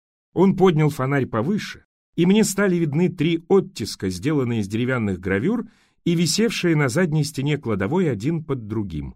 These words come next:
На каждом была изображена гейша — поправляющая прическу, сидя на полу спиной к художнику. Мори-сан несколько минут смотрел на гравюры, по очереди освещая их фонарем,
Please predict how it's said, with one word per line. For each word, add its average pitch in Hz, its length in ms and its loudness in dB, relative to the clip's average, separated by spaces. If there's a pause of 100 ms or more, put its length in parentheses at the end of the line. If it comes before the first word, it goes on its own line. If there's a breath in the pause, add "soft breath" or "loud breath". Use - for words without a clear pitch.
(920)
На 113 140 0
каждом 110 380 0
была 107 240 2
изображена 101 520 0
гейша — 110 600 -4 (280 soft breath)
поправляющая 135 760 2
прическу, 131 800 -10 (180)
сидя 104 340 -2
на 95 120 0
полу 131 240 -2
спиной 117 340 -2
к 143 60 -14
художнику. 69 760 -10 (360)
Мори-сан 170 680 4
несколько 131 420 -2
минут 123 260 -2
смотрел 110 380 -2
на 98 120 2
гравюры, 98 500 -2
по 95 120 -8
очереди 92 560 -2
освещая 92 760 -6
их 95 320 -10
фонарем, 107 580 -4